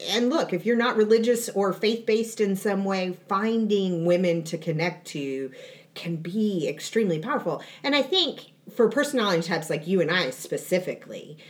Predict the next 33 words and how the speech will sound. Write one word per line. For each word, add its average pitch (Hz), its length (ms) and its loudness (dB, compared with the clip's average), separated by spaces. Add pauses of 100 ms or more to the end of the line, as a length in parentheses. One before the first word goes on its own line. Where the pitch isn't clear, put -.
(200)
um, 165 480 2 (260)
we 226 160 0
think 247 200 -2
we 262 60 4
don't 220 220 4
need 220 180 2
other 127 220 -4
women. 85 400 -12 (840)
We'll 208 280 6
do 165 160 6
it. 160 280 -4 (120)
We'll, 214 580 2 (400)
we'll 220 320 6
roll. 175 440 4
We're 208 200 6
good. 185 540 4
We're 214 140 4
fine. 202 540 0
We 208 120 0
have 220 180 -2
families. 175 600 2
We 190 140 2
have 214 200 -2
friends. 175 600 -2 (340)
Um, 165 320 -6
but 175 260 -2 (220)
I 170 80 -8
think 185 240 -6
there 214 180 2
is 170 180 -2
some 156 280 -2
real 165 320 4
value 139 760 -4